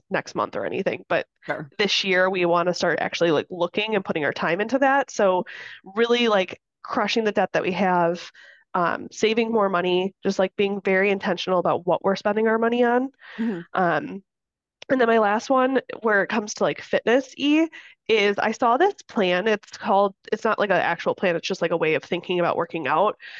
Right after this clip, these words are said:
Speaker 1: So it's called the three two eight, like, method.
Speaker 2: Mm-hmm.
Speaker 1: So you lift three times a week, you do Pilates twice,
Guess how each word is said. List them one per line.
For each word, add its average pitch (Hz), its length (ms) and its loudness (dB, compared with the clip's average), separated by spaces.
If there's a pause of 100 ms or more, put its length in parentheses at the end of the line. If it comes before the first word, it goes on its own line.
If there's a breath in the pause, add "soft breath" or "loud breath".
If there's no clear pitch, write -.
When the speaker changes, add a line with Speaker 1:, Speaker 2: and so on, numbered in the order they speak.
Speaker 1:
So 208 220 2
it's 190 120 -2
called 233 200 0
the 262 80 2
three 202 240 -4
two - 240 -4
eight, 95 220 -4 (680)
like, 185 220 -2 (260)
method. 208 440 0 (420 loud breath)
Speaker 2:
Mm-hmm. 240 140 -2
Speaker 1:
So 190 560 2
you 202 400 0
lift 226 260 -2
three 247 160 2
times 240 300 0
a 240 40 4
week, 233 380 -2 (160)
you 214 160 -6
do 196 460 -2
Pilates 190 760 0 (120)
twice, 190 460 0